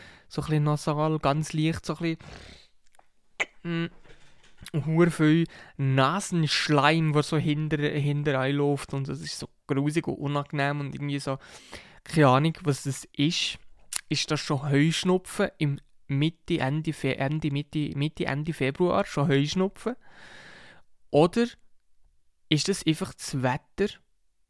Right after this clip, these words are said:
wo nicht weiss, was es will? Kalt, warm, Luft, Regen, Schnee,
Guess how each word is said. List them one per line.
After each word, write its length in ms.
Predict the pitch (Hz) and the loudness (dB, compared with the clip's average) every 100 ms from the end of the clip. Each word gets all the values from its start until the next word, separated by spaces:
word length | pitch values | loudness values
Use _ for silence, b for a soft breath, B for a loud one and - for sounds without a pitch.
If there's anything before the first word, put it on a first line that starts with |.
| _ _ _ _ _ | _ _ _ _ _
wo 300 | 151 139 139 | -4 2 4
nicht 440 | 135 135 156 - 143 | 4 4 2 2 2
weiss, 280 | 160 170 | 0 0
was 180 | 143 143 | -2 -4
es 200 | 131 - | -6 -4
will? 180 | 131 220 - - - - - - - - _ - - - - - - - - | -2 -2 -4 -10 -14 -16 -20 -20 -20 -20 _ -20 -20 -20 -18 -18 -18 -20 -8
Kalt, 760 | - 143 147 240 - - - _ _ | 0 4 4 2 -4 -14 -20 _ _
warm, 680 | 131 135 139 175 220 226 247 _ _ | 0 2 4 4 0 -4 -8 _ _
Luft, 800 | 143 135 190 247 - - - - _ _ | 2 4 4 0 -10 -18 -20 -20 _ _
Regen, 680 | 139 131 131 151 190 208 202 | -2 2 2 2 2 -2 -6
Schnee, 760 | - - - 135 156 185 208 | -6 -6 -2 0 0 0 -2